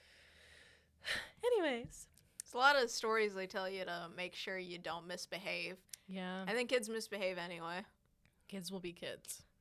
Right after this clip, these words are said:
Speaker 2: Yeah.
Speaker 1: That is the <laughs> one thing that I can say that about.
Speaker 2: <laughs>
Speaker 1: Kids are always gonna be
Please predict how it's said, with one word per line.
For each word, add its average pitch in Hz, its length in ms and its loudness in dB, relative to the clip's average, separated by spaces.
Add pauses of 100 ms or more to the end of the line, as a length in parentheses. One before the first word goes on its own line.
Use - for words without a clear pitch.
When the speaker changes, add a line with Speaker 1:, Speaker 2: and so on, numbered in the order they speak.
Speaker 2:
Yeah. 220 120 2
Speaker 1:
That 214 80 2
is 196 120 -4
the 294 80 -2
<laughs> - 40 4
one 233 220 6
thing 208 220 2
that 175 100 2
I 202 60 4
can 208 160 6
say 214 220 4
that 208 200 4
about. 208 380 4 (380)
Speaker 2:
<laughs> - 380 -16
Speaker 1:
Kids 208 180 0
are 214 100 4
always 202 260 2
gonna 190 180 -4
be 175 400 0